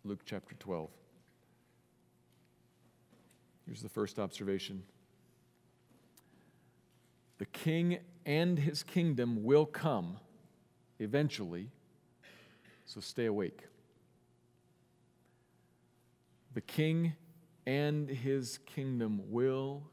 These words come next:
come eventually, so stay awake. That is, remain ready.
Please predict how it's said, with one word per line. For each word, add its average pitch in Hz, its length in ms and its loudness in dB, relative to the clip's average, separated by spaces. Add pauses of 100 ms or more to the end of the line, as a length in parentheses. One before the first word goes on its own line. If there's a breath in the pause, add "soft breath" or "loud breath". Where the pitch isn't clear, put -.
come 107 420 -6 (800)
eventually, 107 680 -4
so - 160 -18
stay - 280 -2
awake. 104 540 -4 (960 soft breath)
That 98 120 -8
is, 98 400 -4
remain 117 640 0 (100)
ready. 101 420 -2